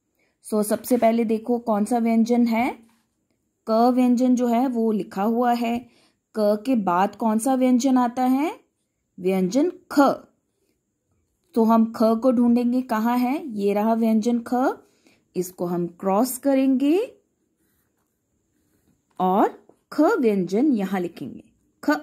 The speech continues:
यहाँ लिखेंगे, ठीक है? So आप भी सुंदर सुंदर लिखेंगे।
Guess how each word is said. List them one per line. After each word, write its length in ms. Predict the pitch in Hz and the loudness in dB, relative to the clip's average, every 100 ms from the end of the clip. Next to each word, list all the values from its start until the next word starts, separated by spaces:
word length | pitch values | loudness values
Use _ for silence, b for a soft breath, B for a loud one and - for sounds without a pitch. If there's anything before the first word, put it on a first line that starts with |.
| - _ | -8 _
यहाँ 260 | 196 180 180 | -4 -2 -2
लिखेंगे, 480 | 175 - - - - _ | -4 -6 -12 -14 -16 _
ठीक 180 | - 220 | -12 -6
है? 100 | 427 622 - _ _ _ _ _ - | -6 -8 -14 _ _ _ _ _ -12
So 120 | 208 | -4
आप 160 | 190 190 | 0 0
भी 120 | 214 | 0
सुंदर 320 | 254 240 233 | 2 2 2
सुंदर 300 | 247 240 240 | 2 0 2
लिखेंगे। 560 | 240 226 247 240 254 | 0 -2 -2 0 -2